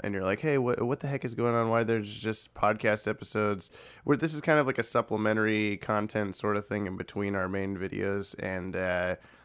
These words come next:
the one that I'm working on right now, I've been working on it for a little bit. It's, uh, about, uh, whether or not Wonder Woman has something to do with, like, a time loop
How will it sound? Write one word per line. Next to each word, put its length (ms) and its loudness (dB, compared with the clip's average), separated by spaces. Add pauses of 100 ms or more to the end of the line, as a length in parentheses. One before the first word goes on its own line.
(100)
the 160 0
one 240 4
that 80 6
I'm 100 4
working 240 2
on 340 2
right 260 4
now, 340 4
I've 100 0
been 100 -2
working 220 -2
on 80 2
it 40 -2
for 80 -2
a 40 0
little 160 0
bit. 260 0 (260)
It's, 320 -4
uh, 140 6
about, 380 6 (120)
uh, 400 6
whether 360 4
or 40 2
not 280 0
Wonder 320 0
Woman 500 -2 (240)
has 460 -4
something 280 -2
to 100 -2
do 100 2
with, 120 0
like, 140 -2
a 40 -2
time 500 2
loop 300 2